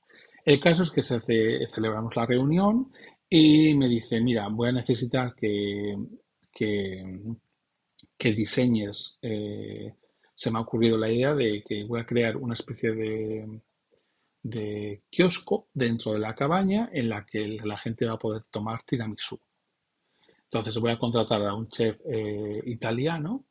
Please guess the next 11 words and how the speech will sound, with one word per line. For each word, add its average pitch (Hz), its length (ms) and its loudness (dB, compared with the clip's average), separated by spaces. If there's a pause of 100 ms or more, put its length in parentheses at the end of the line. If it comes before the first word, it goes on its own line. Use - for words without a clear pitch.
(480)
porque 107 220 -8
quiero 110 220 -2
que - 80 -12
sea 110 140 -4
un, 110 480 -8
un 107 720 -6
tiramisú, 110 720 -4
eh, 120 380 -2
original 117 760 -6
y 110 260 -6
pro-, - 340 -10